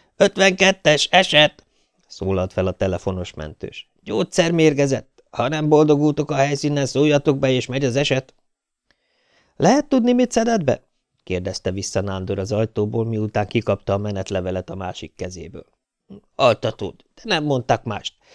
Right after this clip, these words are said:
Na, vigyázzatok magatokra! A mentőautó szirénázva elindult. A bejelentés a lakótelepre hívta őket. Ott rengeteg ház emelkedett toronyként a magasba.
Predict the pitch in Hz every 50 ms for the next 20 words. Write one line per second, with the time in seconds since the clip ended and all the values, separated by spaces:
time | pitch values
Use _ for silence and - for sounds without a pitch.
0 | - - _ - - 190 - - - 156 175 175 160 156 156 143 156 147 - 147
1 | - 139 135 127 127 117 - 123 - - 117 - _ _ _ _ _ _ _ _
2 | _ _ _ _ _ _ _ _ _ _ _ _ _ _ _ _ _ _ _ _
3 | _ _ - - - 156 220 247 180 - 117 113 110 117 120 127 - - 139 117
4 | - - 104 85 90 92 90 90 90 85 90 92 87 80 - 90 92 82 82 92
5 | 92 - - - _ _ _ _ _ _ _ _ _ _ - 180 165 180 214 214
6 | 196 170 151 147 139 123 - 131 131 123 - - 127 113 101 - - 92 87 -
7 | 98 98 92 90 - - 92 95 101 98 - - - 98 92 95 90 - - -
8 | - _ _ _ _ _ _ - 214 196 - 175 175 165 156 147 143 139 - 127
9 | 120 - 117 101 101 101 107 101 104 104 98 101 - 107 95 98 98 _ - 104
10 | 95 98 95 92 - - 87 90 98 - 82 92 87 85 90 87 92 - - -
11 | -